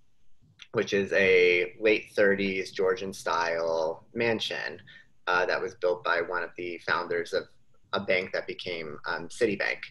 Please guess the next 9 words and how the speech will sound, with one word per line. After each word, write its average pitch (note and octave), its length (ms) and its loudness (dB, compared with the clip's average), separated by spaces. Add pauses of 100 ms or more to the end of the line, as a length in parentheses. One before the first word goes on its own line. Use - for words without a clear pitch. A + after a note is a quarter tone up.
(480)
And G2+ 560 0 (200)
I G2 140 2
went A#2 200 2
inside D#3+ 300 -4
the D#3 80 -2
house F#2+ 580 -2 (140)
and G#2 500 -4 (120)
I G#2 100 -2
thought, G2+ 400 -2